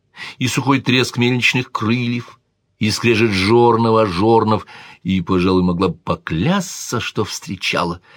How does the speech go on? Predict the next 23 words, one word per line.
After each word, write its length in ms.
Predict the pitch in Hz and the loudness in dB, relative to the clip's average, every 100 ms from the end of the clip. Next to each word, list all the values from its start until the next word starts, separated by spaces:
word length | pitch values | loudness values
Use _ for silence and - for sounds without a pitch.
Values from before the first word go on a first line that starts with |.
| - | -12
и 120 | - 127 | -4 -4
хозяина 600 | - 120 95 98 92 90 | 0 -2 0 0 0 0
мельницы, 640 | 82 87 87 - - 90 - - | -2 -4 -6 -8 -12 -12 -18 -12
вышедшего 680 | 90 90 95 - 113 - 113 | -4 -2 -2 -4 -4 -4 -4
со 160 | - 95 | -10 -8
двора. 280 | 101 87 - _ _ _ _ _ _ _ _ _ _ _ _ _ _ _ _ _ _ - - - - - | -8 -10 -14 _ _ _ _ _ _ _ _ _ _ _ _ _ _ _ _ _ _ -20 -20 -20 -10 0
Мельник, 640 | 202 214 208 190 190 180 | 4 6 4 4 2 2
щурясь 580 | - 185 175 165 143 143 | 0 2 4 4 2 2
на 180 | 139 | 2
солнце 560 | 135 - 208 170 - 107 | 2 2 4 4 0 2
и 140 | 101 | 2
приставив 680 | 90 101 92 - 104 98 - | 2 0 -2 0 2 2 0
ладонь 560 | 104 92 101 101 104 101 _ _ _ - | 0 2 4 4 2 -4 _ _ _ -2
ковшом 460 | 98 - 107 101 | -2 2 2 2
к 40 | 90 | 2
бровям, 540 | 90 95 98 143 170 | 2 4 4 2 0
гостей 560 | 104 87 - 95 120 156 | 0 0 0 0 0 0
поджидал, 760 | 98 82 87 87 98 123 120 - - - | 0 0 0 2 2 2 0 -4 -20 -4
нависнув 640 | 95 98 95 - 95 90 | 0 2 2 0 -2 -2
телом 380 | - 101 139 113 | -2 0 2 0
на 40 | 92 | 0
невысокую 640 | 90 87 - 87 87 87 | 2 0 0 -4 -2 0
изгородь 560 | 95 110 113 113 101 | 0 -2 0 0 0